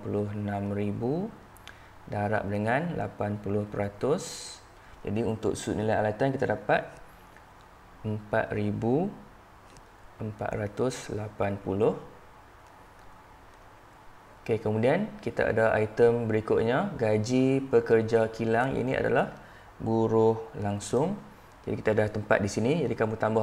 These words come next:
butiran tu. Gaji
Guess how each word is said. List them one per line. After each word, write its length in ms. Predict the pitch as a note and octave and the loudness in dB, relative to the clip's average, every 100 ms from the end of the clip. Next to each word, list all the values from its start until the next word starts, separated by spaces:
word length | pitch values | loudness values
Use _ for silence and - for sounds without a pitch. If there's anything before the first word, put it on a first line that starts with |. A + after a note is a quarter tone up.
| A2 | 2
butiran 400 | G#2+ A2+ A2 A2 | 0 2 0 0
tu. 160 | C3+ A3 - - - - - - - - - - - - - | -2 -4 -10 -20 -20 -20 -20 -20 -20 -20 -20 -20 -20 -16 -6
Gaji 880 | A2 G#2+ G#2+ G#2+ A2 A#2 C3+ F3+ | -2 0 0 -2 -2 0 0 0